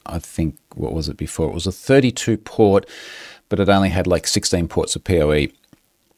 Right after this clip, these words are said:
And by the time you had enough security cameras and access points, <laughs> you run out of P O E pretty quickly. So, yeah. Um, yeah, and as Scott says, "No, no way. Those ports can put out way more than the Pi needs." Um, so, yeah.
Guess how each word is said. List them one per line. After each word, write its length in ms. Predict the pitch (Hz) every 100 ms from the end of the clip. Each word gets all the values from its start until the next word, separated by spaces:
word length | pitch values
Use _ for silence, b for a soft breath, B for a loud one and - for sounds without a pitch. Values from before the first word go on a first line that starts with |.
| -
And 120 | 107 98
by 100 | 92
the 80 |
time 260 | 98 120 131
you 60 | 117
had 80 |
enough 160 | 92 92
security 400 | - - 98 98
cameras 580 | - 95 78 107 143 - -
and 180 | 85 87
access 360 | 82 - -
points, 500 | - 82 82 - -
<laughs> 0 | 113
you 160 | 110
run 180 | 110 110
out 100 | 101
of 100 | 95
P 180 | 113 92
O 100 | 87
E 80 | 90
pretty 240 | - 82
quickly. 420 | - 82 82 78 B B B B B B B _
So, 260 | - 95 87
yeah. 360 | 87 82 80 92 b - -
Um, 640 | 82 82 78 78 80 76 -
yeah, 120 | 104
and 60 |
as 160 | 98 92
Scott 240 | - 87
says, 300 | - 78 71
"No, 160 | 85 82
no 180 | 87 85
way. 140 | 80
Those 160 | 80 82
ports 240 | - 95 -
can 120 | 87
put 160 | -
out 160 | 85 80
way 180 | 95 101
more 460 | 90 87 85 85 - -
than 180 | 85
the 40 | 80
Pi 300 | - 92 78
needs." 460 | 85 76 76 - - _ _ - -
Um, 440 | 73 73 73 73
so, 320 | - 82 78 80 - -
yeah. 160 | 87